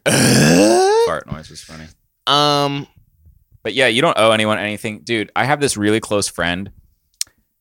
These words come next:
Speaker 2: from back in the day, and he's living here for, like, the next, like, two months, and then he's moving to Germany. But he moved back here four months ago. And when he moved here, he was like, "Hey, yeah, I'm gonna be in the area. We should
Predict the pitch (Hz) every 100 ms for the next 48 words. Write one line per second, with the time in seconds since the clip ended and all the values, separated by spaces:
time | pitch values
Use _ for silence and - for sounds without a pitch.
0 | - 101 95 92 - 90 87 87 87 87
1 | _ _ _ 92 92 87 82 80 80 76
2 | - _ _ _ _ _ _ - 135 120
3 | - 104 98 95 92 87 92 82 87 87
4 | - 85 - - 85 80 76 - 85 82
5 | 80 87 85 80 82 78 78 73 - 95
6 | 98 104 123 - 98 92 - 85 - 85
7 | 80 80 - 80 - - _ _ - -
8 | - 98 107 104 110 107 104 95 98 95
9 | - - _ - 185 226 180 120 - -
10 | - _ _ - 170 196 170 165 180 170
11 | 165 196 185 143 160 - 143